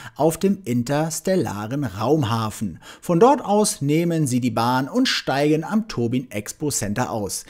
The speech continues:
Egal, wo Sie in den Zug einsteigen, Sie werden irgendwann an der richtigen Haltestelle ankommen. Frage Nummer acht. Wie miete ich ein Schiff? Die Intergalactic Aerospace Expo zeigt während der gesamten Veranstaltung Schiffe verschiedener Hersteller.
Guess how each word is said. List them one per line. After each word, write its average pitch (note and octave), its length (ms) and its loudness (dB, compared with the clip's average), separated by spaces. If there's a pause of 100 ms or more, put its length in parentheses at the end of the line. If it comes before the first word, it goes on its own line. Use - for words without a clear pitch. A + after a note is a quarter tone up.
(200)
Egal, A3 600 4
wo G3+ 200 4
Sie F3+ 300 0
in B2+ 160 -2
den A#2+ 140 0
Zug - 360 -2
einsteigen, C3 680 -2
Sie G#3 180 2
werden C#3+ 320 2 (160)
irgendwann A#2+ 680 0 (200)
an D3+ 140 2
der F#3 180 0
richtigen A#2+ 480 -2
Haltestelle G#2 640 -4 (100)
ankommen. A#2+ 640 -2 (560)
Frage G#2 340 -6
Nummer E3+ 220 2
acht. - 260 -6 (380)
Wie A#3 260 6
miete D#3+ 320 4
ich - 240 0
ein A2 160 -6
Schiff? - 400 2 (800)
Die F3 180 4
Intergalactic C4 600 2
Aerospace D#3+ 560 2
Expo C3+ 500 -4
zeigt G3+ 520 0
während D#3 260 4
der C3 80 0
gesamten A#2+ 540 -2
Veranstaltung B2+ 760 -2
Schiffe B3 360 0
verschiedener F#3 460 0
Hersteller. A#2+ 640 -2